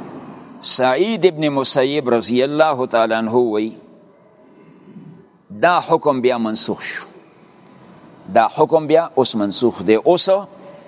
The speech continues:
اوس چې مال تقسیموي او داسې اقربا درته رالل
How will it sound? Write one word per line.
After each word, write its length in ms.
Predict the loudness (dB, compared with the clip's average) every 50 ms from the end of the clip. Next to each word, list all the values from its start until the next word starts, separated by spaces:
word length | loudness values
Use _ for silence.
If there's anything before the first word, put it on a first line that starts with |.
| -20 -20 -20 -20 -20 -6 2
اوس 240 | 4 4 4 4 2
چې 140 | 0 2 2
مال 320 | 2 4 4 4 2 2
تقسیموي 840 | 0 0 -2 0 0 0 0 0 0 2 2 2 2 2 0 0 -2 -4 -8 -16 -20 -20 -20 -20 -20 -20 -20 -20 -20 -20 _ -20 -20 -20 -20 -20 -20 -20 -20 -20 -20 -20 -20 -4 2 4
او 160 | 4 4 2
داسې 280 | 2 -2 -2 -2 -2 -4 0 2
اقربا 560 | 0 2 2 2 2 2 4 4 4 2 2
درته 340 | 0 -2 -2 2 2 2 4
رالل 380 | 4 2 0 0 -2 -4 -8